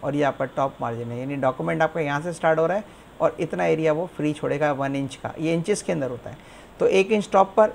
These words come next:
एक इंच बॉटम पर, एक इंच लेफ्ट पर, एक इंच राइट के ऊपर आपको ये लेके चल रहा है। और फिर एंड पर अगर आप, आप जाएंगे तो देखें बॉटम लाइन पे भी आपको दिखा रहा है कि जी बॉटम हमारा कहाँ है, ठीक है। तो ये देखें ये बॉटम लाइन आपको दिखा रहा है, ग्रे एरिया बता रहा है कि एक इंच हमारा बॉटम है।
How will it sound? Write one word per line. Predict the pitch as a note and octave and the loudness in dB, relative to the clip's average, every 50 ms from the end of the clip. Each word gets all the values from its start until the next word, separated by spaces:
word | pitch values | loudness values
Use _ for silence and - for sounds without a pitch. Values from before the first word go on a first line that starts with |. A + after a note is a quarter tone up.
| - | -2
एक | - E3 D#3+ E3 | -4 -4 -4 -2
इंच | F3+ E3+ E3 D3 | -4 -4 -4 0
बॉटम | C3+ C#3 C#3+ D3 E3 E3 D#3+ | 2 2 2 2 0 0 0
पर, | F3+ F3 - | 0 0 0
एक | - - G#3 G3 | 0 -4 -4 -4
इंच | F#3 E3+ | -4 -2
लेफ्ट | D3+ C#3+ D3+ E3+ - - - - | 0 2 2 2 0 -2 -4 -4
पर, | F3+ F3 | -2 -2
एक | - - D#3 D#3 E3+ | -2 -4 -6 -4 -4
इंच | D#3+ D3 | -4 -4
राइट | C#3+ C#3 C3+ C#3+ D3 C#3+ | -2 0 0 -2 -2 -4
के | - D#3 | -6 -6
ऊपर | C#3+ D#3 C#3+ - - | -4 -4 -6 -6 -6
आपको | - C#3+ C3+ - - D3 | -6 -6 -6 -6 -6 -6
ये | C#3 C3 C3+ | -6 -4 -4
लेके | B2+ B2+ C3+ | -6 -6 -8
चल | B2+ - C3+ | -8 -10 -10
रहा | C3+ C3 C#3 | -8 -6 -6
है। | C#3 | -6
और | C#3 C#3 | -4 -4
फिर | - D3+ C#3+ - - - | -4 -6 -6 -6 -6 -2
एंड | D#3 E3 F#3+ G3 | -2 -2 0 0
पर | A3 A3 A3+ | 0 2 2
अगर | A3+ A3 | 2 2
आप, | A3 A3 - - F3 D#3+ - | 2 0 0 -2 -6 -2 0
आप | F#3+ F#3 F3+ | 0 0 0
जाएंगे | E3 F3 F3+ F#3 F3+ F3 F3+ - - - - - - - | 0 -2 -2 -2 -2 -4 -6 -8 -12 -20 -20 -16 -8 -4
तो | - | -4
देखें | D#3+ F3 F#3 G3 F3 | -2 0 0 2 6
बॉटम | D#3 D#3+ E3 E3+ F3+ F3 | 6 6 6 6 4 4
लाइन | E3 D#3 D#3+ D#3+ | 4 2 2 2
पे | D3 D#3 D3+ | -2 -4 -2
भी | D3 | -2
आपको | D3 C#3 - - E3 D#3 | -2 -4 -4 -4 -6 -6
दिखा | C3+ C3+ - - C3+ | -6 -6 -6 -4 -2
रहा | C3 | -2
है | C3 C3+ | -2 -2
कि | C#3 C3+ | -4 -6
जी | C#3 D3+ D3+ C#3+ - - | -6 -6 -6 -8 -6 -4
बॉटम | D#3 B2+ C3 C#3+ C#3+ C#3 C3 | -2 -2 0 0 -2 -4 -4
हमारा | B2+ B2+ B2+ C3 D3+ | -4 -4 -2 -2 -2
कहाँ | D#3+ - D#3+ C#3+ B2+ C3+ B2+ B2 | -4 -6 -8 -10 -8 -8 -8 -8
है, | A#2 A2+ - - - | -8 -12 -14 -14 -12
ठीक | - - | -10 -10
है। | C#4 C#4 G#3+ - - | -10 -10 -12 -10 -8
तो | D#3 | -4
ये | C#3+ C#3+ D3 | -2 0 0
देखें | D3 C#3+ D#3 | 0 0 -2
ये | D#3+ D#3+ E3 | -2 -2 0
बॉटम | D3 C3+ C3 B2 C3 B2+ B2 | 0 0 0 0 -2 -4 -6
लाइन | B2 B2 B2 | -6 -8 -8
आपको | B2 A#2+ - - B2+ | -10 -12 -12 -12 -12
दिखा | B2+ A#2+ - | -8 -4 -2
रहा | C3 | -2
है, | C3+ C3+ C3 | -2 0 0
ग्रे | D3 D3 D#3+ | 2 4 4
एरिया | D#3+ D#3 D3+ D3+ D3+ | 4 4 4 2 0
बता | C#3+ C3+ - C#3+ | 0 0 0 0
रहा | C#3+ D3+ | 2 2
है | E3 E3 | 0 0
कि | - E3 | -2 -2
एक | D#3+ D#3+ E3+ | -2 -2 -4
इंच | D#3 C#3+ | -4 -4
हमारा | C#3+ C3 C3+ C#3 C#3+ | -4 -2 -2 -2 -2
बॉटम | C3+ B2 B2 A#2 B2 A#2+ | -4 -4 -6 -6 -8 -10
है। | A#2+ A#2+ | -12 -12